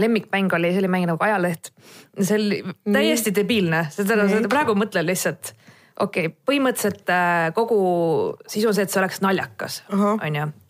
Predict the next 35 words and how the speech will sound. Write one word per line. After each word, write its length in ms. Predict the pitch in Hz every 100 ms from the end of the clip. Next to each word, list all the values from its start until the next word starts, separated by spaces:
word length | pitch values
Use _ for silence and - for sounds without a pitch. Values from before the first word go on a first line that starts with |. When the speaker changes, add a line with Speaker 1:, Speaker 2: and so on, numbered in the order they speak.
| -
Speaker 1:
Ja 220 | 185 185
mida 180 | 185 220
rohkem 340 | 240 320 226 185
on 120 | 185
sul, 280 | 185 175 175
äh, 220 | 170 165 - _ _ -
nagu 300 | 113 175 180
mängijad, 300 | 240 233 185
seda, 260 | 180 180 -
seda 140 | 185 196
parem 280 | 190 185
on. 220 | 196 147 147 _
Speaker 2:
Mhm. 280 | 202 196 196 202 -
Speaker 1:
See, 320 | - 220 208 -
sulle 180 | 180 214
antakse 360 | 220 214 - 190
siis 160 | 185
igale 420 | 180 185 233 214 196
ühele 260 | 196 190 170
selline 800 | 185 175 170 170 165 165 165 165 _
piklik, 460 | 226 - 175 156 160
äh, 120 | 160
paber 260 | 185 214 208
kätte 300 | 139 - 214 220
ja 100 | 214
Speaker 2:
Mhm. 40 |
Speaker 1:
pastakas 460 | 190 196 214 214 156
ja 80 | 165
keegi 140 | 214
ei 40 |
tohi 160 | 226 214
näha, 120 | 202 196
mida 100 | 165
sa 60 |
kirjutad. 340 | 165 175 -